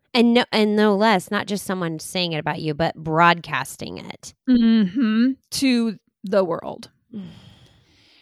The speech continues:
Speaker 2: After the breakup with Ashton, she dealt with another setback. Her mom's breast cancer returned, and it was aggressive.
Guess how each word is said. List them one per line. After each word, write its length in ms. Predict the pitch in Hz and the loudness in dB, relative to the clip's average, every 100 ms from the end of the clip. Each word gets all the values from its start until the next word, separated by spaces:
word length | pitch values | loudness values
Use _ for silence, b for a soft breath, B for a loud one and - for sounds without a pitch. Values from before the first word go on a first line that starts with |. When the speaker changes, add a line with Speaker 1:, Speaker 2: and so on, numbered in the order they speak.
| B B _ _ | B B _ _
Speaker 2:
After 260 | 254 277 339 | -2 0 0
the 120 | 370 | 0
breakup 320 | 240 220 208 | 2 0 -2
with 100 | 220 - | -6 -4
Ashton, 640 | 190 180 - 196 196 190 - | -4 -4 -4 -2 -2 -4 -10
she 240 | - - 240 | -10 -6 -2
dealt 240 | 247 262 | 0 0
with 120 | 269 247 | -2 -2
another 300 | 214 170 160 | -2 -4 -8
setback. 580 | - - - - - - _ _ | -10 -10 -10 -12 -14 -20 _ _
Her 200 | - 233 | -6 0
mom's 440 | 226 220 233 262 - | 2 4 4 0 0
breast 320 | 214 196 - | -2 -2 -4
cancer 360 | 220 196 - 202 | -8 -8 -6 -4
returned, 540 | 214 - 202 208 214 | -6 -6 -8 -8 -8
and 120 | 226 226 | -4 -4
it 60 | |
was 120 | 202 | -4
aggressive. 720 | 202 - - - - - 240 | -6 -8 -12 -10 -14 -14 -18